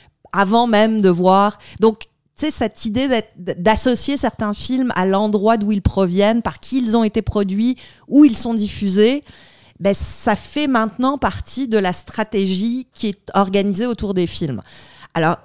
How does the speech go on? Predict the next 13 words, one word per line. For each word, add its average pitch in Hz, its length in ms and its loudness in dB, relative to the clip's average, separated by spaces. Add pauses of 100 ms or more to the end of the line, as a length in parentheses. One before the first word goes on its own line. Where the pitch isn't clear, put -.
oui, 208 240 -2
c'est 185 200 -6
vrai 196 180 -6
que 175 680 -2
la 170 120 -2
plupart 202 500 -4
des 175 100 -2
films 220 400 -6
sont 196 280 -10
des 170 160 -4
films 196 500 -4
Criterion 175 600 -4
slash 170 500 -4